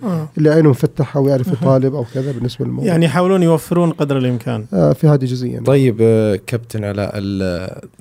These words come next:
Speaker 3: الآن العفش مثلا، أنا الآن مسافر على رحلة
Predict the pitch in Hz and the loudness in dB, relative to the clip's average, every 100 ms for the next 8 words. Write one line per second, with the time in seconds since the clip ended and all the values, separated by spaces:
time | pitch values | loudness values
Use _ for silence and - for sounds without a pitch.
0 | - - 110 120 117 127 107 113 - - | -18 -12 -6 -2 2 2 2 -2 -4 -12
1 | - _ 123 117 90 90 - 113 107 - | -14 _ -10 -10 -8 -10 -6 -4 -4 -4
2 | 120 117 113 95 - 120 117 _ - 101 | -6 -6 -8 -8 -6 -8 -8 _ -16 -12
3 | 101 98 - | -10 -12 -14